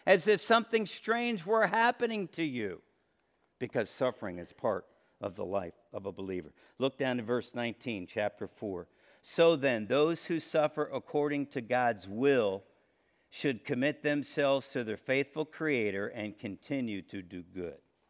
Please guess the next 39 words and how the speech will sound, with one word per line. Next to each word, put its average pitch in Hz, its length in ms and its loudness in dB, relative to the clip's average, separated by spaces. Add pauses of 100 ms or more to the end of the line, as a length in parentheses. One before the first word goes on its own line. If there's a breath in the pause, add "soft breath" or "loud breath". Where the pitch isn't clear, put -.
(560)
Those 156 420 2
who 180 140 -2
suffer 127 560 0
according 139 640 -2
to 135 140 -8
God's 123 640 0 (100)
will. 107 380 -2
Listen, 113 420 -6 (1800)
it 117 140 -2
is 113 260 -6 (120)
when 147 340 0
you 151 200 2
suffer 107 460 -2
that 101 220 -4
is 90 100 -10
part 95 260 -6
of 80 120 -12
God's 101 300 -4
plan, 90 320 -12
His 117 320 -8
will 90 240 -6
for 87 240 -16
your 82 200 -12
life 78 240 -14 (380)
as 104 240 -4
a 98 80 -6
believer. 87 460 -12 (1200)
And 101 140 -12
we'll 101 100 -6
talk 135 300 -2
about 98 300 -6
that 82 240 -10
because - 260 -14
Peter 110 240 -8
says, 101 260 -6
"Don't 113 280 -4
suffer 147 340 -2
because 104 500 -6
you, 107 80 -16